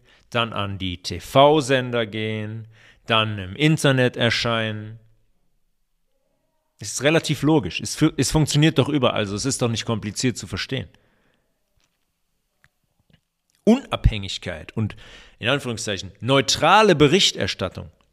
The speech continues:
die könnt ihr mit der, mit der Lupe suchen. Die werdet ihr niemals mehr finden. Ja, vor, vor vierzig, fünfzig Jahren, zur Zeit von, zu Zeiten von Mockingbird, als die C I A das gegründet hat, da gab's das vielleicht noch ein bisschen mehr.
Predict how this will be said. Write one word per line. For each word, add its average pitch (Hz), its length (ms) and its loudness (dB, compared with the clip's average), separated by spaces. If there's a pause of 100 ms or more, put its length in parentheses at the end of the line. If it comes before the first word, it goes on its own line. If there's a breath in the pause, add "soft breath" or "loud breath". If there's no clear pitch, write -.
(120)
die 117 100 -12
könnt 180 260 -4
ihr 131 340 -2
mit 123 200 -8
der, 110 360 0
mit 110 180 -6
der 107 100 0
Lupe 139 300 2
suchen. 95 400 -8
Die 104 180 -8
werdet 139 300 -2
ihr 131 180 0
niemals 156 760 -2
mehr 113 200 -4
finden. 160 440 -10 (880)
Ja, 151 200 -6
vor, 151 360 2 (560 loud breath)
vor - 140 -2
vierzig, 254 440 0
fünfzig 202 520 -4
Jahren, 156 320 2
zur 127 160 -8
Zeit 151 280 0
von, 120 360 -6
zu 131 140 -8
Zeiten 165 340 0
von 120 180 -4
Mockingbird, 131 1000 0
als 110 220 -6
die 117 100 -8
C 123 180 -4
I 120 200 2
A - 40 2
das 113 180 -4
gegründet 123 480 -6
hat, 98 180 -10 (240 soft breath)
da 127 140 -2
gab's 202 320 0
das - 180 -6
vielleicht 92 400 -6
noch 80 100 -10
ein 87 120 -12
bisschen 90 280 -10
mehr. 87 260 -12